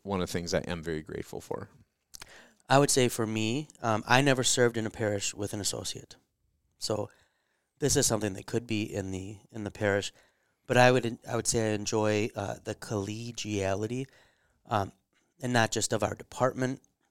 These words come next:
Speaker 2: or of our school. Uh, and it's something that I wanna do better at this year, 'cause I used to do a lot more of this before covid. Uh, but serving with a, a faculty that's all called, um, that are all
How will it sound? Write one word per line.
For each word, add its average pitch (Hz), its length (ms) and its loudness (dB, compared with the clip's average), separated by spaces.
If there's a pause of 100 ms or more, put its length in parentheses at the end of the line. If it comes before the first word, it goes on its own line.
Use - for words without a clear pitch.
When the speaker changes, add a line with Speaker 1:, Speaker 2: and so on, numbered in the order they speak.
(220)
Speaker 2:
or 113 140 -2
of 104 160 0
our 101 100 -6
school. 113 640 0 (600)
Uh, 107 240 2
and 107 120 -2
it's 110 120 0
something 160 360 4
that 113 180 2 (480)
I 120 240 0
wanna 135 300 2 (220)
do 127 120 -2
better 123 320 4
at 120 200 2
this 117 220 0
year, 101 140 -4
'cause 98 260 -8
I 95 60 -4
used 107 220 -4
to 113 60 -8
do 110 60 -4
a 104 100 2
lot 107 120 2
more 104 200 -2
of 101 60 -4
this 95 160 -6
before 101 320 -10
covid. 101 480 -6 (800)
Uh, 107 220 -6 (1300)
but 127 100 0
serving 151 380 6
with 120 300 4
a, 104 440 4 (200)
a 107 60 -8
faculty 120 500 2
that's 120 200 0
all 110 140 6
called, 104 540 -2 (640)
um, 95 320 -6
that 98 120 -2
are 101 120 2
all 104 300 4